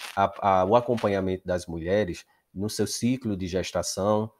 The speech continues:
na realização da, do, de seis consultas ou mais de pré-natal, a captação da, da gestante até a décima segunda semana, né, são indicadores em que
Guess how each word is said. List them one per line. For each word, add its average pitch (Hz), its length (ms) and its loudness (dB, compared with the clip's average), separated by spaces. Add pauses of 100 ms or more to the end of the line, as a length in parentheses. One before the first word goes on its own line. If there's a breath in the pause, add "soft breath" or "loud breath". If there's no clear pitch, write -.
(120)
na 92 120 -2
realização 101 840 2
da, 90 440 2
do, 87 360 -6
de 87 220 -10
seis 117 300 -4
consultas 92 580 -6
ou 107 140 2
mais 87 260 -2
de 85 100 -10
pré-natal, 95 840 0 (300 soft breath)
a 95 140 0
captação 110 680 2
da, 92 300 2
da 87 440 0
gestante 90 680 -4
até 95 300 2
a 110 60 6
décima 95 400 0
segunda 92 440 -4
semana, 104 640 0 (300 soft breath)
né, 95 240 0
são 107 280 0
indicadores 101 880 2
em 110 120 0
que 101 420 0